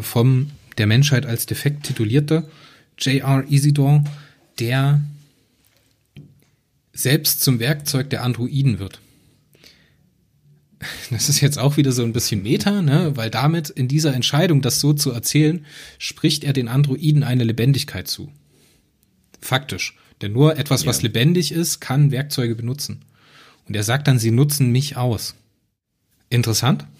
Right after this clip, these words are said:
Speaker 1: ne? Und da
Speaker 2: Lebendig,
Speaker 1: kommt
Speaker 2: aber nicht menschlich.
Speaker 1: Und da
Speaker 2: Das ist
Speaker 1: kommt
Speaker 2: genau der Zwist, ne?
Speaker 1: Ja, und da kommt, äh, wieder so eine umgekehrte Schere, ne? Was
Speaker 2: Mhm.
Speaker 1: wir jetzt hier am Anfang in seiner Realität, in seinem Lebensweg sehen,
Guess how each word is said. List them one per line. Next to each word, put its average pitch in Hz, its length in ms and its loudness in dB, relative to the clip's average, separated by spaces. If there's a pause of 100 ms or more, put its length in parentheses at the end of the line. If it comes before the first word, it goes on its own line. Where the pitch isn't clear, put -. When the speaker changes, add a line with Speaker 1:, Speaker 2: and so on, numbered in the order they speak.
Speaker 1:
ne? 123 200 0 (300)
Und 107 140 -2
da 127 100 2
Speaker 2:
Lebendig, 160 320 2
Speaker 1:
kommt - 80 -12
Speaker 2:
aber 110 220 -2
nicht 107 400 -4 (100)
menschlich. - 640 -8 (400)
Speaker 1:
Und 113 200 -2
da 131 100 2
Speaker 2:
Das 156 100 0
ist - 60 -8
Speaker 1:
kommt 151 120 4
Speaker 2:
genau 117 180 2
der 127 200 2
Zwist, - 420 -2
ne? 85 100 -14 (200)
Speaker 1:
Ja, 127 140 0
und 123 220 -2
da 127 120 0
kommt, 147 460 0
äh, 120 300 -4
wieder 120 220 -2
so 110 100 -4
eine 107 120 -2
umgekehrte 185 640 0
Schere, 170 380 0
ne? 135 200 -2 (560)
Was 90 200 -2
Speaker 2:
Mhm. 92 40 -2
Speaker 1:
wir 127 80 4
jetzt 117 160 0
hier 123 160 0
am 110 120 -2
Anfang 143 340 0
in 120 100 0
seiner 131 300 2
Realität, 127 520 -2
in 120 100 -4
seinem 107 240 -2
Lebensweg 143 460 0
sehen, 131 340 -4